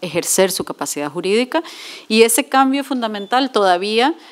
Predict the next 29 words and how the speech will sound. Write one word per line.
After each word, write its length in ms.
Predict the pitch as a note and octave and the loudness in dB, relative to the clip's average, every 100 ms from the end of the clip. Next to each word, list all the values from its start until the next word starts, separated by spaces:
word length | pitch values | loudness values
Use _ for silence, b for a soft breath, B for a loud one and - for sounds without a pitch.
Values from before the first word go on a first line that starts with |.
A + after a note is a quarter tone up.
| B - | B -10
eh, 600 | F3+ E3 D#3+ D#3+ C#3+ - | -6 -4 -2 -2 -4 -8
se 180 | - G3+ | -2 0
está 240 | F#3 F#3+ | 4 4
digiriendo, 680 | G#3 G#3+ A3+ A3+ A#3 B3 D4 | 4 2 -2 0 2 2 2
a 120 | C#4 | 0
pesar 260 | G#3 F#3+ F#3+ | -2 -4 -4
de 100 | F#3+ | -6
que 220 | G3 G#3 | -2 0
hay 100 | F#3 | 2
más 220 | G3 G3+ | 2 2
de 80 | G#3 | 2
treinta 380 | G#3 G3+ G3 G#3 | 0 -2 -2 -2
países 400 | F#3+ F#3+ G#3 G3+ | -2 -2 -4 -8
que 100 | F#3 | -8
ya 160 | E3 E3 | -4 -4
han 100 | F3 | -2
cambiado 380 | F#3+ F#3 F#3+ | -4 -2 -2
su 160 | F#3 G#3 | 0 0
legislación 720 | G3 G3 G3+ G3 - D4 C#4+ | -2 -2 -2 0 2 2 2
y 300 | F3+ D#3+ D3+ | -2 -6 -8
España 400 | - - - F3 | -10 -6 -2 -2
está 200 | F#3+ - | -2 0
en 100 | F#3+ | 0
proceso 380 | F#3+ F#3+ G3 F#3 | 0 -2 -2 0
de 60 | G3 | 0
hacerlo 360 | F#3 G#3 G#3 | 0 0 -2
también. 420 | G#3 G3+ G#3 C4 D#4+ B B B | -2 -2 0 0 0 B B B
Pero 140 | - | 4
bueno, 280 | G#3 G3 E3 | 6 6 2